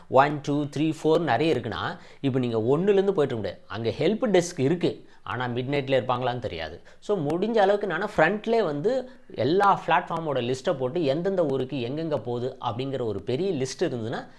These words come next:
அது பெட்டரா இருக்கும். இது மூணாவது பாயிண்ட். நாலாவது பார்த்தீங்கன்னா, இந்த லோக்கல் பஸ் ஸ்டாப்லேருந்து மெயின் பில்டிங் வர இடத்துல பார்த்தீங்கன்னா, எங்கேயுமே சி சி டி வி இல்லைங்க.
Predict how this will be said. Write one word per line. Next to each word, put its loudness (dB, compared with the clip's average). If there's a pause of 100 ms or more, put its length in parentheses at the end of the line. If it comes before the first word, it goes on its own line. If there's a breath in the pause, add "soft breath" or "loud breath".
(220 loud breath)
அது 0
பெட்டரா -2
இருக்கும். -8 (280)
இது -4
மூணாவது -6
பாயிண்ட். -16 (240)
நாலாவது 0 (100)
பார்த்தீங்கன்னா, -6 (380 soft breath)
இந்த -2 (1300)
லோக்கல் 6 (360)
பஸ் 2
ஸ்டாப்லேருந்து 0 (140)
மெயின் 2
பில்டிங் 2
வர 0
இடத்துல -2
பார்த்தீங்கன்னா, -4
எங்கேயுமே -2
சி -2
சி -6
டி -4
வி -6
இல்லைங்க. -6